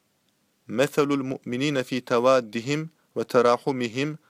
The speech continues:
ve taatufihim meselul cesedi. İze işteka minhu udbun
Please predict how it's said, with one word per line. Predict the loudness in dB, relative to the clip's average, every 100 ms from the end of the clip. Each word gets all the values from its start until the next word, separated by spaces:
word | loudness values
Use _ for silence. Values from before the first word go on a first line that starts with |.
| _
ve | -6
taatufihim | -2 0 0 0 -2 -2 -4 -4 -6 -8 -14 _ _
meselul | -2 -2 0 -2 -2 0
cesedi. | 0 0 -2 -4 -12 _ _ _ _ _ _
İze | 0 0
işteka | 2 0 0 0 0
minhu | -2 -4 -2 0
udbun | 0 0 -2 -2